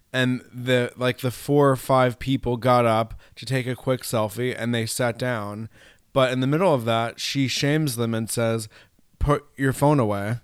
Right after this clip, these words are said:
She stops middle of the song. I don't know what song it was.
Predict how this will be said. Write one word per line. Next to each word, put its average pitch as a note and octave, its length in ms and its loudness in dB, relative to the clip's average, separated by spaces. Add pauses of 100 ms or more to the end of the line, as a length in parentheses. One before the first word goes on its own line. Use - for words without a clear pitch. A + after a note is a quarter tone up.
(360)
She - 220 -6
stops C#3+ 680 0 (120)
middle C#3+ 440 6
of C#3+ 140 4
the C#3+ 80 4
song. G2+ 720 0
I - 60 -8
don't A#2+ 160 0
know A2+ 100 -2
what A2 180 -2
song F#2+ 220 -4
it E2+ 80 -8
was. F2+ 380 -8